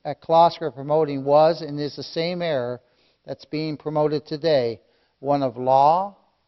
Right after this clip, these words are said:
regulations, and works.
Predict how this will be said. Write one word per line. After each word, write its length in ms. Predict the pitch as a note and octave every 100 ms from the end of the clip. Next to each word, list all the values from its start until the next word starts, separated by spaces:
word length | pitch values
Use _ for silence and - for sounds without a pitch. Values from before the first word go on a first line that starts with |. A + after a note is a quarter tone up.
| _ _ _ _
regulations, 1160 | B2 C#3 C#3 C#3 C#3 D#3+ - F#3+ F#3+ F#3 - - _ _ _ _ _ _
and 120 | A#2+
works. 720 | A#2 A#2+ D#3 F3+ - - -